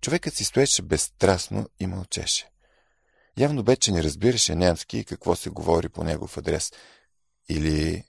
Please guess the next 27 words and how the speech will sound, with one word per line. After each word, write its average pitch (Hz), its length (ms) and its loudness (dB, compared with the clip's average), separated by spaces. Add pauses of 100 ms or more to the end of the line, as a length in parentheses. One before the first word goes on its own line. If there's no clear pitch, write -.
(300)
или 76 140 -4
пък 80 220 -6
просто 80 360 -6
усещаше. - 760 -6 (920)
Защото 131 680 4
при 90 120 0 (160)
първите 131 420 4
недоброжелателни 82 1120 2
думи 90 280 0
на 80 140 0
момичето, 85 580 -2 (440)
аз 120 160 -2
се 113 100 -2
гледах 113 320 -2
едната 101 340 -2
му 98 100 -2
буза 101 320 -4
нервно, 123 540 -4
нервно 76 420 -2
се - 200 -6
мръдна. 73 480 -6 (760)
А, 92 140 -8
може 73 320 -2
би 85 200 2 (680)
това 80 200 2
бе 78 340 4
случайност. - 680 -2